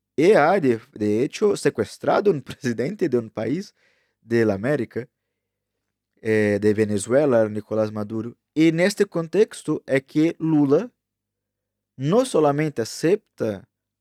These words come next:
eh, negociaciones con, con Trump para restabelecer el comercio nor-, relaciones normales, como también ha-, ha-,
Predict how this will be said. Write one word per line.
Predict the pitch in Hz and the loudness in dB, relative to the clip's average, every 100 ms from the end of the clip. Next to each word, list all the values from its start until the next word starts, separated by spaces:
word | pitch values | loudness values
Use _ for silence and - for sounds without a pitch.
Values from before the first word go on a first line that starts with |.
| _ _ _ | _ _ _
eh, | 101 98 95 98 - _ _ _ _ _ _ | -6 -4 -6 -10 -16 _ _ _ _ _ _
negociaciones | 120 120 120 - 110 - 131 120 - | 0 2 2 -2 -4 -2 -2 -4 -6
con, | 123 117 104 | -8 -8 -10
con | - 113 107 98 | -8 -6 -6 -8
Trump | 107 110 104 - 95 95 _ _ _ _ _ | -4 -2 -4 -8 -14 -14 _ _ _ _ _
para | 113 117 | -2 0
restabelecer | 120 - 113 113 104 151 | 0 -2 0 0 0 2
el | 143 | 2
comercio | - 120 120 - 117 | 0 -2 -2 -4 -8
nor-, | 117 - _ - | -8 -8 _ -2
relaciones | 151 139 - 240 202 | 0 0 -2 -2 -2
normales, | 156 143 120 107 117 226 - _ _ _ _ _ _ - | -4 -6 -4 -6 -4 -6 -10 _ _ _ _ _ _ -2
como | 220 226 | -2 0
también | 214 151 135 202 202 | -2 -2 0 -2 -2
ha-, | 156 - | -4 -6
ha-, | 90 | -14